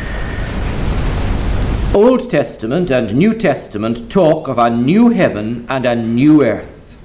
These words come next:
Is the present universe to be utterly annihilated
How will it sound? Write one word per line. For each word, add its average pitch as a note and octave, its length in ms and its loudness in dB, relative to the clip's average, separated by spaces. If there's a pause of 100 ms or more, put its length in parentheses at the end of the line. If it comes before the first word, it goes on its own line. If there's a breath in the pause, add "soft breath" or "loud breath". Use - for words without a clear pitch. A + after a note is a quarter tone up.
(1000 loud breath)
Is A3+ 240 0
the B3 100 2
present E3 520 0
universe B2+ 640 2
to C3 160 -4
be A#2+ 240 -2
utterly C3+ 460 -2
annihilated A#2+ 1000 -2